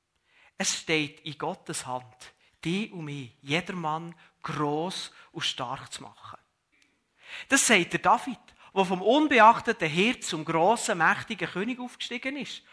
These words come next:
Und offenbar hat er gar kein Problem damit, gross und stark als eine gute Sache herzustellen.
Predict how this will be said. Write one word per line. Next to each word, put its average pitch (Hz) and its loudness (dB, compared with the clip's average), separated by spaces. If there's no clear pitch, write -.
Und 214 2
offenbar 247 6
hat - 0
er 156 -4
gar 220 10
kein 302 4
Problem 220 2
damit, 247 0
gross 202 2
und 254 -2
stark 160 2
als 175 0
eine 160 -6
gute 196 -6
Sache 233 -6
herzustellen. 220 -10